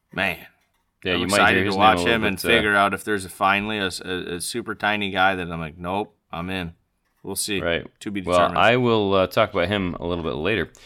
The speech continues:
Speaker 2: So number
Speaker 1: Oh.
Speaker 2: four for me is Emeka Egbuka. Probably slaughtered that one, but, uh, the other Ohio State wide receiver that people are talking about, he had a great year last year, annoyingly, <laughs> as we like to talk about here with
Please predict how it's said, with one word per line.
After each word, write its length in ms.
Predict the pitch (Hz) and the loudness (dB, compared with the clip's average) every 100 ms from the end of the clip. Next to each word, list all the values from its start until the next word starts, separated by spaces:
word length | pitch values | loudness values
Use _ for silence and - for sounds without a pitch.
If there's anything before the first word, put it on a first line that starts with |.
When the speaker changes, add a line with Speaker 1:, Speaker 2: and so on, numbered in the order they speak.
| - - _ | -20 -20 _
Speaker 2:
So 360 | - - 92 85 | -6 2 4 4
number 220 | 98 95 | 4 4
Speaker 1:
Oh. 120 | 92 | 2
Speaker 2:
four 200 | 120 120 110 | 2 2 2
for 180 | 101 | -2
me 360 | 87 110 101 85 - | 0 2 2 0 0
is 440 | 95 92 85 - - | 0 0 0 -4 -4
Emeka 760 | 90 101 113 - 113 110 - | 0 2 2 6 8 8 6
Egbuka. 1080 | 101 98 90 90 104 120 - 78 65 65 67 - - | 2 0 -2 -2 0 0 0 -2 0 0 -2 -8 -12
Probably 560 | - - 101 110 104 98 | -10 2 4 4 2 -2
slaughtered 500 | - 92 117 113 101 | 0 6 6 6 4
that 200 | 120 - | 4 4
one, 280 | 92 98 98 | 2 0 2
but, 300 | 104 95 - | 2 2 4
uh, 300 | 101 95 90 | 6 8 6
the 200 | 85 - | 4 6
other 320 | 135 156 139 | 8 8 8
Ohio 360 | 113 104 101 92 | 8 8 8 6
State 360 | - 98 90 - - - - | 4 2 2 0 -12 -18 4
wide 260 | 104 98 | 6 6
receiver 380 | 92 - 95 85 | 4 -2 -2 -2
that 140 | 87 90 | -4 -4
people 240 | 92 85 | -4 -4
are 40 | |
talking 380 | 85 90 82 85 | 2 2 2 0
about, 320 | 80 80 80 | 0 2 2
he 120 | 98 107 | 2 2
had 120 | 98 | 2
a 80 | 90 | 0
great 340 | 80 98 101 | 0 0 2
year 220 | 95 92 | 0 0
last 400 | 87 85 85 - | 2 2 2 -2
year, 200 | 90 85 82 | -2 -2 -2
annoyingly, 640 | 85 85 85 82 85 85 - - - | -2 -2 -2 -2 -2 -4 -10 -20 -6
<laughs> 340 | - - - 175 | -4 -4 0 4
as 260 | 127 101 | 4 4
we 160 | 98 95 | 0 2
like 200 | 90 85 | 2 0
to 100 | 78 | -2
talk 280 | 92 85 82 | 2 2 2
about 220 | 85 80 | -2 0
here 220 | 82 82 | 0 -2
with 140 | 76 | -4